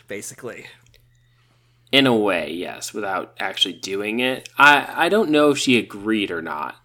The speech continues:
Speaker 2: So that's the interesting thing. Like, she's like, "Tell me more," but she could be just as much like,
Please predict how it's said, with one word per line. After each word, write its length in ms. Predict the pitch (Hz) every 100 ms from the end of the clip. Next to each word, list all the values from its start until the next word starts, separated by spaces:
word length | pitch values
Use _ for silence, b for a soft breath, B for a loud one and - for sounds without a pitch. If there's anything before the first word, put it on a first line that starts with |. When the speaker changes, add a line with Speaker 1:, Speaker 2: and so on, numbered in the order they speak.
| -
Speaker 2:
So 160 | - 117
that's 300 | 131 160 -
the 140 | 135
interesting 520 | 110 110 101 - 92
thing. 320 | 90 87 82 82
Like, 340 | 90 95 - b b b b b
she's 300 | - 117 110
like, 380 | 113 107 - _
"Tell 200 | - 131
me 160 | 120 101
more," 840 | 92 110 123 101 80 87 123 - _ _ _ _ _ _
but 880 | - - 104 110 104 104 101 92 _ _ - 113
she 240 | 110 - 131
could 180 | 135 117
be 460 | 110 107 101 101 - _
just 260 | 113 104 -
as 120 | 101
much 260 | 104 -
like, 360 | 98 95 92 -